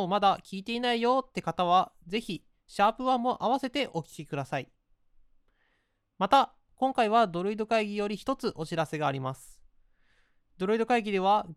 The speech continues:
グッズ等のデザインを一緒にしていただけるデザイナーさんを募集しております。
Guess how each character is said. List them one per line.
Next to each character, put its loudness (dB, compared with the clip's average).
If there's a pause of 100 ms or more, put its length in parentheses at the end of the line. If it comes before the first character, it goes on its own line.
グ -6
ッ -4
ズ -10
等 -2
の 0
デ -4
ザ 2
イ 0
ン -2
を -4
一 -8
緒 -10
に -4
し -18
て -4
い -6
た 0
だ -2
け -4
る -4
デ -6
ザ -2
イ -4
ナ 0
ー -2
さ -4
ん -2
を -4
募 -2
集 -4
し -14
て -4
お -2
り -4
ま -2
す。 -20